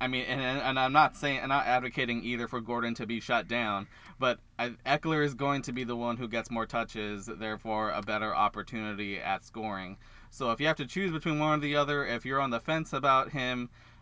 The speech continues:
I would say steer clear of that. Try to find a sucker to pawn off on him.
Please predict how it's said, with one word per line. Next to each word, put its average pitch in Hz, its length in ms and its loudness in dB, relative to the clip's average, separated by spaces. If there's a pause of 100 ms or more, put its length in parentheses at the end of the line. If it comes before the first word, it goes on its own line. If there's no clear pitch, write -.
(140)
I 123 160 6
would 123 160 -2
say 110 280 -2 (340)
steer 117 340 -4
clear 110 260 -4
of 101 100 -6
that. 101 320 0
Try 120 180 0
to 113 100 0
find 110 200 -2
a 101 40 -4
sucker 107 380 -4
to 104 140 -8
pawn 107 240 -4
off 101 200 -4
on 98 160 -4
him. 98 200 -12